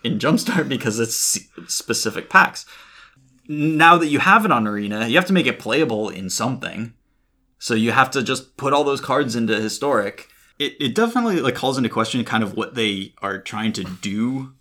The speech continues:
with Historic. If anything, like, clearly it is a dumping ground for the cards so that you don't just, like, lose all your cards when they rotate out of Standard. But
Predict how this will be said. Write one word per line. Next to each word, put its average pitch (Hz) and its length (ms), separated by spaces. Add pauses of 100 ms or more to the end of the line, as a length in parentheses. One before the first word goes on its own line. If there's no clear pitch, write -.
(160)
with 104 540
Historic. 156 1040 (1160)
If 156 320
anything, 180 680
like, 139 180
clearly 233 360
it 175 60
is 147 140
a 117 80
dumping 135 380
ground 110 340
for 98 260 (120)
the 110 160
cards 98 440
so 110 200
that 104 400
you 117 280
don't 107 220
just, 104 220
like, 98 180
lose 110 340
all 101 140
your 95 140
cards 95 280
when 98 80
they 92 100
rotate 92 340
out 92 120
of - 80
Standard. - 540 (1040)
But - 400